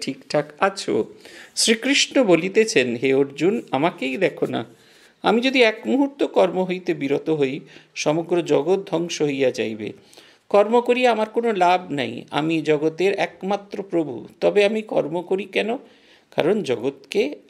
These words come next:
ভালোবাসি বলিয়া। ঈশ্বর ভালোবাসেন বলিয়াই তিনি অনাসক্ত।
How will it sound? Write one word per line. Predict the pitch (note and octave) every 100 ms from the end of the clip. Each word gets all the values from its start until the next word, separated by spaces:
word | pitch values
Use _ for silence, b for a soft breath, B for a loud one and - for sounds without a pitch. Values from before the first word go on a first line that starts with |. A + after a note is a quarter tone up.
| _
ভালোবাসি | A2 A#2+ A#2+ - - -
বলিয়া। | G#3 B2 G#2+ G#2+ - - B B B B B
ঈশ্বর | G#3+ A3 - C4+
ভালোবাসেন | B3 - F3 F#3+ G3+ G3+ A3+ F#3
বলিয়াই | E3 G#3+ F#3 C#3 -
তিনি | D3 B2
অনাসক্ত। | B2 B2 A#2 - - - -